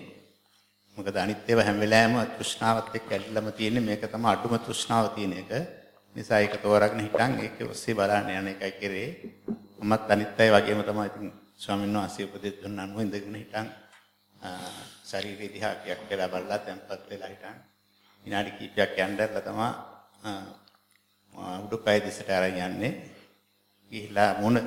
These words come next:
දිහාටම අරන් යනවා, නාය දිහාටත් අරන් යනවා. හුස්ම වැටෙන, අ, වැටෙන එක මට නම් දැනුණාම දැනුණ නැත්නම් එහෙම උපක්‍රමයක් වශයෙන් කෙරේ මම මේ හුස්ම ගන්න නැතුව ඉන්නේ.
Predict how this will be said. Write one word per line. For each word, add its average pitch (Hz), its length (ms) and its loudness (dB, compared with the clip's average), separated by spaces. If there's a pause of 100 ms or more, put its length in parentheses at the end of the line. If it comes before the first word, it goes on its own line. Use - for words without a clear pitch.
(140)
දිහාටම 104 420 -4
අරන් 95 200 -4
යනවා, 95 280 -2
නාය 107 300 4
දිහාටත් 110 460 -6
අරන් 98 180 -6
යනවා. 95 300 -4
හුස්ම 113 240 -8
වැටෙන, 107 260 -6 (920)
අ, - 80 -8 (140)
වැටෙන 113 300 -2
එක 117 100 -4
මට 95 220 -6
නම් 107 200 0
දැනුණාම 120 460 12 (420)
දැනුණ 123 360 12
නැත්නම් 117 300 10
එහෙම 135 280 10
උපක්‍රමයක් 117 600 4
වශයෙන් 117 360 0 (260)
කෙරේ 117 280 0
මම 113 240 0 (880)
මේ 101 340 -2
හුස්ම 113 360 -4 (920)
ගන්න 117 260 6
නැතුව 98 280 2
ඉන්නේ. 90 280 -10